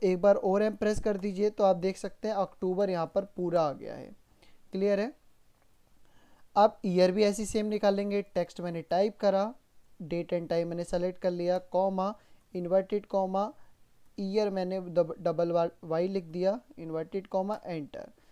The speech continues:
तो आप देख सकते हैं ईयर मेरा आ गया है। अगर मैं इसको एक और बार ई प्रेस कर दूंगा तो दो हज़ार बीस मेरा पूरा आ गया है, क्लियर है सेकंड पार्ट।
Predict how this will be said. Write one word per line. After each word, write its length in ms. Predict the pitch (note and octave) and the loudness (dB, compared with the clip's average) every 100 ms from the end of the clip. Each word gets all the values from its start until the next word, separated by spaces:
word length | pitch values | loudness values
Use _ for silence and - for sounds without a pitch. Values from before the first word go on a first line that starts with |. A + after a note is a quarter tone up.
| - _ | -20 _
तो 60 | D3+ | -2
आप 140 | D3+ | -2
देख 220 | C#3 E3+ | -2 -8
सकते 320 | - F3 - G3 | -8 -10 -8 -8
हैं 80 | - | -6
ईयर 260 | F3 F3 F3 | -2 0 0
मेरा 280 | F3+ F3+ | 0 2
आ 100 | E3+ | 2
गया 180 | E3 F3 | 0 -2
है। 80 | F#3+ | 0
अगर 280 | F3+ E3 F3 | 0 -2 0
मैं 120 | F3+ | -2
इसको 380 | F3 - F#3+ - | -4 -4 -4 -2
एक 200 | E3+ - | -6 -2
और 120 | F3+ | -2
बार 280 | E3+ F#3 F#3+ - | 0 0 0 -4
ई 120 | G3+ | -6
प्रेस 280 | G3+ G3 F#3+ | -2 -4 -4
कर 200 | - F#3 | -4 -6
दूंगा 260 | F#3 F#3+ G3 | -4 -4 -2
तो 140 | G3+ | -4
दो 320 | D#3+ F3 D#3+ | -4 -2 -2
हज़ार 260 | D3+ E3 D3+ - | -2 -4 -4 -8
बीस 260 | E3 D#3 D#3 | -10 -10 -6
मेरा 220 | D#3 D3+ | -6 -6
पूरा 340 | - D#3 F3 | -6 -2 0
आ 320 | B3 - D3 | 0 -4 -8
गया 200 | - - | -8 -14
है, 80 | - - - - - - - | -18 -20 -20 -20 -20 -14 0
क्लियर 240 | G#3 A#3 | 4 4
है 60 | A3+ | 4
सेकंड 360 | A3 G#3+ A3+ | 0 -2 -4
पार्ट। 400 | - G#3+ A#3 - | 2 2 2 -4